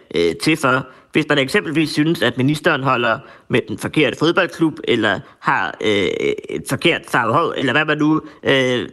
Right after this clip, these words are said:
selvfølgelig ikke det, man vælter en minister for, men det er bare for at understrege, at barren kan være sat, øh, ret lavt, øh, så skal der sådan set ikke andet til, end at vælte en minister for, for det.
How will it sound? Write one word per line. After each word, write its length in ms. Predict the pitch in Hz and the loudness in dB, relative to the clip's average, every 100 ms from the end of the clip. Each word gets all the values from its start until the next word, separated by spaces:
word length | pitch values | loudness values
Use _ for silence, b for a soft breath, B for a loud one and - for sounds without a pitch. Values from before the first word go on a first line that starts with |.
| - 147 | -6 -4
selvfølgelig 340 | 143 151 139 | 0 2 2
ikke 120 | 139 | 2
det, 80 | 147 | 0
man 140 | 131 - | 0 0
vælter 240 | 147 156 | 0 2
en 80 | 135 | 0
minister 380 | 135 160 - 170 | 2 0 0 0
for, 160 | 147 | 0
men 180 | 143 135 | 0 0
det 60 | 139 | 0
er 40 | |
bare 180 | 135 139 | 2 0
for 80 | 151 | 0
at 60 | 123 | 0
understrege, 600 | 147 160 135 117 107 90 104 101 - - | 0 -2 0 0 -2 -6 -12 -12 -10 -4
at 160 | 104 - B B - | -4 -4 B B -2
barren 260 | 127 151 | 0 -2
kan 200 | 165 151 | -2 0
være 180 | 127 113 | 0 0
sat, 220 | - 147 - B B | 0 -2 -2 B B
øh, 40 | 123 123 | 0 2
ret 300 | 135 151 147 | 0 -2 0
lavt, 300 | 147 95 - | 0 -2 -2
øh, 160 | 139 123 | -2 -2
så 100 | 160 | -4
skal 200 | 170 143 | -2 -2
der 60 | |
sådan 220 | 139 143 | -2 -4
set 220 | - 151 - B B | 0 -2 -2 B B
ikke 300 | - 165 - | 0 2 2
andet 220 | 156 180 - | 2 0 0
til, 220 | 147 - | 0 0
end 160 | 135 143 | 0 2
at 60 | 131 | 2
vælte 440 | 127 143 156 - | 0 0 -2 0
en 260 | 139 131 107 | 0 0 0
minister 400 | 135 139 - 147 | 0 0 0 -2
for, 280 | - 123 107 | 0 0 0
for 160 | 113 | -4
det. 260 | 95 127 | 0 0